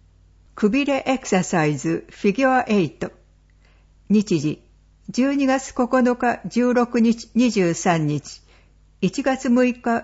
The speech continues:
十三日、二十日、二十七日、二月三日の木曜、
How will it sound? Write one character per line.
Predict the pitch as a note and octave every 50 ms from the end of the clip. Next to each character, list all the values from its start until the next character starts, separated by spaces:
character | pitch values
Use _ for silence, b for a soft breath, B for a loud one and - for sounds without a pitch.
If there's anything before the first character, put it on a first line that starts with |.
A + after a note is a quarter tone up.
| - -
十 | F#3 - B3+ C4 B3+
三 | A3 - G#3+ F#3 E3 D#3 D3+
日、 | D#3 D3 - - - - _ -
二 | - F#3+ E3+
十 | - - -
日、 | - - B3+ B3 - -
二 | G#3+ A#3 B3
十 | G3+ - G3+ F3 E3 E3
七 | - - - F3
日、 | D#3 D#3 D3 D3 - - b b b b b b b b b _ _
二 | - F3+ F#3+
月 | G3+ C4 C#4 C4+ - B3+
三 | A#3 B3 A#3+ A#3+ -
日 | - B3 A#3+
の | A3+ A#3 A#3 - -
木 | G3 G3+ G3+ - - A3+ G#3+
曜、 | G#3+ G3 F3 D#3 D3 - -